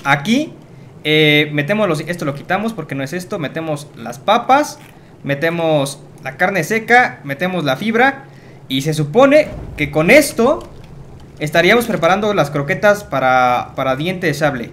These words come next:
Creo que es el crafteo adecuado, esto, esto y esto. Eh, creo que sí. Ah, no, no, no, esperen, esperen, me faltan estas. Ahí está. Creo que ese es el crafteo, muchachos. Espero que funcione. No me defraudes, por favor. Eh, estufa.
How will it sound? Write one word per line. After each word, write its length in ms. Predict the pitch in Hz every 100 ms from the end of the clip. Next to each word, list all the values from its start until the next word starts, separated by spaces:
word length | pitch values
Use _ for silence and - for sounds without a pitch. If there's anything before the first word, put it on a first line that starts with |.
| -
Creo 380 | - 202 254 247
que 260 | 180 175 190
es 160 | 185 147
el 140 | 143
crafteo 320 | 139 139 175
adecuado, 480 | 180 143 170 190 165
esto, 560 | 170 175 175 185 180 185
esto 400 | 180 - 160 151
y 120 | 151
esto. 640 | 196 196 - - 214 220 - - - - - - - -
Eh, 600 | 135 135 139 135 135 131 135
creo 140 | 196
que 120 | 180
sí. 320 | 151 139 117 - -
Ah, 80 | 185
no, 80 | 233
no, 120 | 262
no, 100 | 277
esperen, 260 | 233 247 214
esperen, 260 | 180 214
me 120 | 131
faltan 340 | 147 185 214 -
estas. 420 | 160 - - - - -
Ahí 200 | 143 160
está. 320 | 151 143 104 - - - - - -
Creo 280 | 180 226 240
que 100 | 220
ese 100 | 214
es 100 | -
el 100 | 180
crafteo, 360 | 156 143 156 214
muchachos. 500 | 220 202 220 233 - -
Espero 380 | 143 160 220 233
que 120 | 180
funcione. 580 | 175 165 208 220 262 - - - - - - - - -
No 160 | - 214
me 100 | 240
defraudes, 440 | 196 196 233 226
por 140 | 180 180
favor. 680 | 190 208 226 233 220 226 -
Eh, 1040 | 185 185 185 185 185 185 180 180 180 180
estufa. 440 | 165 233 233 226